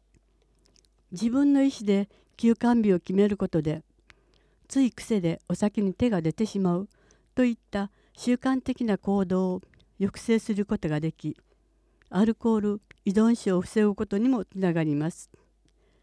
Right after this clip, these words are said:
意識して週に二日は休肝日を設けることが大切です。これらのことを心がけ、心身ともに健康を保ち、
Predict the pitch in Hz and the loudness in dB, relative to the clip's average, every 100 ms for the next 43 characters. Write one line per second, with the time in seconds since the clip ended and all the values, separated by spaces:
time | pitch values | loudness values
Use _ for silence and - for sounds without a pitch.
0 | _ _ _ _ _ _ _ _ _ _ | _ _ _ _ _ _ _ _ _ _
1 | 226 220 - 240 - - 170 180 - _ | -10 -10 -6 -6 -6 -6 -4 -4 -8 _
2 | _ _ - 269 277 220 196 202 - 190 | _ _ -6 0 2 2 2 -2 -6 -4
3 | 190 175 - _ _ _ _ _ 240 233 | -2 -2 -8 _ _ _ _ _ -2 0
4 | - 233 208 180 170 190 208 214 196 190 | 0 -2 0 2 2 2 2 -2 -2 -4
5 | 190 208 240 - 170 180 170 - 156 165 | -6 -6 -6 -2 -2 0 -6 -10 -6 -6
6 | - _ _ _ _ _ _ _ _ _ | -8 _ _ _ _ _ _ _ _ _
7 | _ _ _ _ _ _ _ _ _ _ | _ _ _ _ _ _ _ _ _ _
8 | 254 285 302 277 220 190 - 175 156 - | 2 4 4 4 2 0 2 2 2 -2
9 | 202 190 170 170 160 156 - _ _ _ | 0 2 0 -2 -4 -6 -10 _ _ _
10 | _ _ - - 277 285 226 202 180 175 | _ _ -14 -2 0 2 0 -2 0 0
11 | 170 170 - _ 226 240 - 208 202 202 | 0 0 -6 _ 0 0 2 0 0 0
12 | 202 175 - 151 | 0 -2 -4 -8